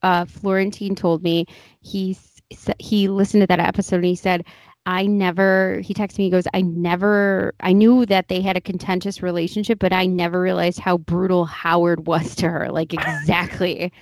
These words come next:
Speaker 1: how brutal. He's like, "Holy shit." <laughs> It was
Speaker 2: <laughs> Well, when,
Speaker 1: bad.
Speaker 2: when I started,
Speaker 1: Hi,
Speaker 2: like,
Speaker 1: how could you ever be
Speaker 2: co-
Speaker 1: friends with someone like that?
Speaker 2: <laughs> When you start, when I started collecting them, I started thinking to myself,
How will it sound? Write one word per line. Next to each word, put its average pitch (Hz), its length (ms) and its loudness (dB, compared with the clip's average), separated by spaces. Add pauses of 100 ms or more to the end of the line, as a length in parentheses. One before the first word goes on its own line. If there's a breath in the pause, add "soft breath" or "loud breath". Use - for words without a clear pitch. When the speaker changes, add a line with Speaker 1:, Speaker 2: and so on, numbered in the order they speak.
(160 soft breath)
Speaker 1:
how 170 240 0
brutal. 165 600 0 (380 soft breath)
He's 190 100 -10
like, 226 120 0
"Holy 202 540 2
shit." - 800 -2
<laughs> - 40 -20 (800 loud breath)
It 269 60 -4
was 262 140 2 (160)
Speaker 2:
<laughs> - 20 -8
Well, 151 200 4
when, 147 100 4
Speaker 1:
bad. 170 360 -2 (280 loud breath)
Speaker 2:
when 147 180 2
I 160 80 6
started, 165 420 0
Speaker 1:
Hi, 359 100 4
Speaker 2:
like, - 100 2
Speaker 1:
how - 80 2
could 480 100 4
you 539 80 6
ever 539 160 -2
be 554 140 -4
Speaker 2:
co- 165 80 -2
Speaker 1:
friends 233 280 0
with 320 140 -2
someone 185 320 -8
like 165 240 -10
that? 160 300 -10 (140)
Speaker 2:
<laughs> - 140 -12
When 156 260 2
you 180 100 -6
start, - 260 -6
when 127 140 -6
I - 20 -4
started 147 340 -4
collecting 104 520 -4
them, 80 220 -8 (640 soft breath)
I 110 100 0
started 127 380 -2
thinking 113 240 -4
to 110 60 -2
myself, 90 560 -6